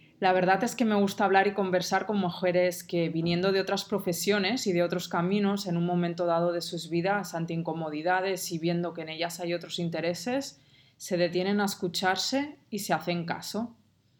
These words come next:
Ana hizo esto hace unos años, trabajaba en agencia, con trabajo fijo, y empezó a sentirse agobiada. Os voy a leer algo que me compartía conversando días atrás. Ana me decía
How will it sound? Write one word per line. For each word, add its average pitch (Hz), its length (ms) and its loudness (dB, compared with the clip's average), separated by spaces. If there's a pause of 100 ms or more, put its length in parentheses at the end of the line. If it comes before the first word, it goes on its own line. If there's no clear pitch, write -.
(520)
Ana 202 400 2
hizo 196 320 -2
esto 170 260 -2
hace 185 160 -4
unos 175 280 -2
años, 233 560 0 (420)
trabajaba 180 880 0
en 165 120 -6
agencia, 233 760 2
con 185 100 0
trabajo 170 420 2
fijo, 262 640 -2 (260)
y 202 100 2
empezó 202 280 2
a 190 60 2
sentirse 208 440 0
agobiada. 175 760 2 (680)
Os 180 180 -6
voy 196 140 4
a 208 80 4
leer 214 220 4
algo 185 360 4
que 226 120 -2
me 180 160 0
compartía 175 560 2
conversando 175 640 0
días 170 260 2
atrás. 160 640 -4 (720)
Ana 190 240 4
me 214 160 2
decía 185 600 0